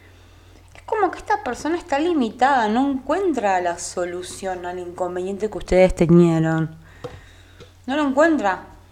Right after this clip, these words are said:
Sigue sintiendo. El amor no se fue,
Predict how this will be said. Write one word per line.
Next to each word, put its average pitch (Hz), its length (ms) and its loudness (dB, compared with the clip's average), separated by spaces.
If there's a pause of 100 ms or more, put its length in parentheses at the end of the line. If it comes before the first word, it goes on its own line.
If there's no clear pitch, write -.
(720)
Sigue 359 320 -2
sintiendo. 233 800 0 (1600)
El 185 160 -4
amor 202 240 0
no 294 120 4
se 190 220 -2
fue, 320 280 8